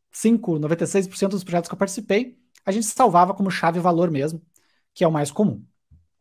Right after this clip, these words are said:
Então o comando mais comum da gente utilizar no Redis é o set, tá? Set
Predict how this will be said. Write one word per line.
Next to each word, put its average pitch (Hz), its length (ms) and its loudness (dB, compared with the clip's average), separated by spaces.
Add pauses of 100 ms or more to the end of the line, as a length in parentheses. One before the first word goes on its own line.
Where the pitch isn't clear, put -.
(760)
Então 240 220 4
o 302 60 0
comando 214 680 4 (140)
mais 220 300 0
comum 214 280 2
da 226 80 2
gente 214 140 -2
utilizar 185 320 0
no 202 80 0
Redis 165 580 0 (480)
é 208 280 -2
o 233 100 0
set, - 600 -4 (800)
tá? 202 300 -12
Set - 640 -2